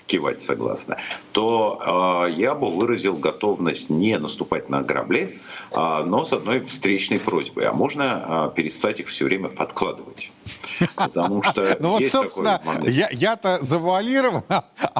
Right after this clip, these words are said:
Speaker 2: вы прямой наводкой по
Speaker 1: Ну вот
Speaker 2: поводу
Speaker 1: гла-,
Speaker 2: инициатив
Speaker 1: главный,
Speaker 2: и всего
Speaker 1: да.
Speaker 2: остального.
Speaker 1: И главный-то вопрос всё остаётся тот же. Вот неважно, мы ли, а, просто то, что называется, физические лица,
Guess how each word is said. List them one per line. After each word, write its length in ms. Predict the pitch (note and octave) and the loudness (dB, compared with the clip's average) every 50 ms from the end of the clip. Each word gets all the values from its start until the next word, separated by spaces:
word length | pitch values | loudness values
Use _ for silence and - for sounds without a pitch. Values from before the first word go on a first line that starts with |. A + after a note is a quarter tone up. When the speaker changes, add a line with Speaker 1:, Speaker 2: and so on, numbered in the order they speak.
| - - - | -4 -2 0
Speaker 2:
вы 220 | E3+ B3 C4 C4 | 2 2 2 2
прямой 420 | - B3+ A3 G#3 G3 G#3 A3+ A3+ | 0 2 0 0 2 2 2 2
наводкой 680 | G#3 E3+ G#3+ A#3+ A#3 A3+ A3 F#3 C3 - - C#3 A2+ G2+ - - G#3+ C#4 - - - - - | 2 2 2 2 2 0 0 0 -2 -4 -4 -4 -4 -4 -4 0 0 0 0 -2 -6 -14 -6
по 80 | - B3 | -4 -4
Speaker 1:
Ну 40 | - - | -2 -2
вот 140 | D3 C#3+ - | -4 -4 -2
Speaker 2:
поводу 520 | F#3+ F3+ E3+ F3+ E3+ C3+ D#3 D3+ C#3+ C#3+ C#3+ - | -2 0 0 2 2 2 4 4 4 2 2 0
Speaker 1:
гла-, 220 | - D3+ F3 D#3+ | 0 2 4 4
Speaker 2:
инициатив 420 | D#3 D#3 D3+ D3 - F3 F3+ G3+ - | 4 4 4 4 4 4 4 2 2
Speaker 1:
главный, 240 | G#3 F3+ E3+ D#3 C#3+ | 2 2 2 2 0
Speaker 2:
и 20 | |
всего 260 | C3+ - E3 D#3 D#3 | 2 2 2 4 4
Speaker 1:
да. 80 | D#3 D3 | 2 2
Speaker 2:
остального. 480 | C3+ - D#3+ D3+ C#3+ C3 G#2+ F#2+ E2+ E2+ - - - - | 2 2 2 2 2 2 0 0 -2 -4 -6 -12 -10 -2
Speaker 1:
И 100 | - B2 | -2 0
главный-то 540 | A#2+ C#3+ E3 G3 G3+ E3+ D#3 B2+ - - A#2 | 2 2 2 2 2 2 0 -2 0 2 2
вопрос 360 | A#2+ C3 - - D#3+ B2 - A2 | 2 2 2 2 0 0 2 2
всё 160 | G2 G2+ G2 | 2 2 0
остаётся 480 | - - B2+ C3+ D3 C3+ - - - - | 2 2 0 0 0 0 -2 -4 0 0
тот 180 | C#3 A2+ - - | 0 0 0 -2
же. 140 | - - - | -2 -2 0
Вот 240 | - B2 - - | 0 0 -2 0
неважно, 420 | - A#2+ C3+ D3 C#3+ - - F2 F2+ | 2 2 2 2 2 0 0 0 0
мы 260 | F#2 G#2 C3 D3 D3 | 2 2 2 2 2
ли, 300 | B2 G#2 F#2 F#2 D#2+ - - - - - | 2 2 2 2 2 0 -4 -8 -4 -2
а, 420 | E2 F#2 F2+ E2+ E2 D#2+ D#2+ D2+ | 0 0 2 0 0 0 0 -2
просто 720 | - - - F#2 - - - E2+ D#2 D2+ D2+ D2 D2 D2 - | 0 0 -2 -2 -2 0 0 2 2 2 2 0 0 0 0
то, 60 | D#2+ | 0
что 180 | D2 - - D2+ | -2 0 0 0
называется, 340 | C2+ D2+ D#2 D2 - - | 2 2 0 0 0 -4
физические 720 | - - F#2 F2+ E2+ E2+ E2+ - - - - - D#2 D2+ C#2+ | 0 0 2 2 2 2 2 0 -2 -2 -2 0 0 2 2
лица, 500 | C2 C#2 C#2 A#1 A1 - - - - | 2 2 0 0 -2 -6 -4 -4 -4